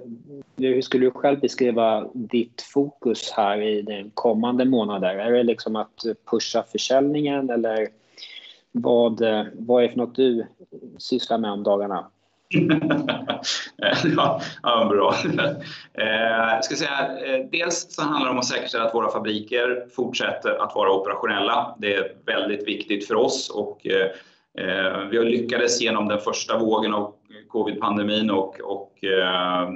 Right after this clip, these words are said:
Speaker 2: det kommer säkert att vara, fortsätta vara besvärligt under den, den andra pågående vågen då.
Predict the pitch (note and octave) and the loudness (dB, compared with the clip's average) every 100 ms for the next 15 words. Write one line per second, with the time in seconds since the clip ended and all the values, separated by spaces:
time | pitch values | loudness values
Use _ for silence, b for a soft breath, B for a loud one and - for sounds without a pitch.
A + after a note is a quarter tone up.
0 | F#2+ G2 F#2+ B2 G#2 G2 A2 G2 G#2+ G#2+ | -4 -2 0 -2 -2 -2 -2 -2 -4 -6
1 | G2 - _ - G#2 F#2+ - A#2+ - G#2 | -8 -10 _ -4 0 0 -2 -4 -6 -4
2 | A#2+ A2+ G#2 - G2 F2+ F#2 F#2+ - _ | 0 0 0 -2 -2 0 0 -2 -6 _
3 | b b b F#2 F#2 F#2 F#2 F#2 F2+ F#2 | b b b -4 0 0 0 0 -2 -2
4 | F#2 F2+ F#2+ F2+ G#2 - G#2 F#2+ G#2+ A#2+ | -2 -2 -2 0 0 0 0 0 0 -2
5 | A2+ F#2+ D#2+ F2 F2 E2+ F2 | -2 -2 -2 -2 -4 -8 -14